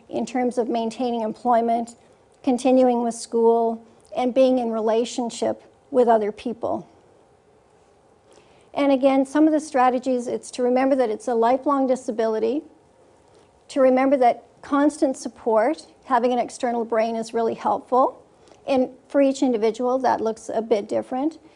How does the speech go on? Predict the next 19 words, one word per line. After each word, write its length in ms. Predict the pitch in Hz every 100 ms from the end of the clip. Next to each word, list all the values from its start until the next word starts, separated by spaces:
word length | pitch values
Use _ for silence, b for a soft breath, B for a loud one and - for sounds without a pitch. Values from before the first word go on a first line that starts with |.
| b -
And 160 | 277
to 140 | 277 285
realize 520 | 294 320 285 269 269
that 120 | -
we 180 | 240 262
need 180 | 277 277
to 100 | 277
change 360 | - 254 233 240
our 80 |
expectations, 1000 | 208 202 - 220 220 208 - - 311 - _ b b _
not 220 | 269 247 254
to 100 | 214
have 440 | 247 277 339 339 -
no 220 | 247 247
expectations, 960 | 233 208 - 220 - 202 - 220 208 - b b -
but 140 | 262
to 120 | 269
change 480 | 262 - 254 233 220
them, 240 | - -